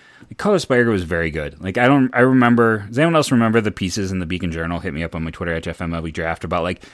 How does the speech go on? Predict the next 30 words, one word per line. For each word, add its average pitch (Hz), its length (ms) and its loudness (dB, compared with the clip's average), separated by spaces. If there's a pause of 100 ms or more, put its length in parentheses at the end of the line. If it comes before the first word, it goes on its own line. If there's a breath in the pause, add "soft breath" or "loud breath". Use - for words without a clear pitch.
(140 loud breath)
how - 140 -2
he 123 180 4
was 123 260 4
one 107 180 2
of, 98 80 0
like, 92 140 0
three 107 240 -2
players 98 360 2
with, 92 80 -8
like, 85 200 -8
two 120 180 0
hundred 110 260 2
hits, 98 380 -2
twenty 107 400 -2
home 104 260 0
runs, 95 300 0
a 80 80 -6
hundred 107 300 -2
R 104 140 2
B 92 160 -2
Is, 90 520 2
a 78 60 -10
hundred 107 340 -2
runs, 90 480 0
twenty 107 280 -4
double. 87 280 -2
It - 60 -12
was 135 120 0
this 151 160 0
really, 170 380 2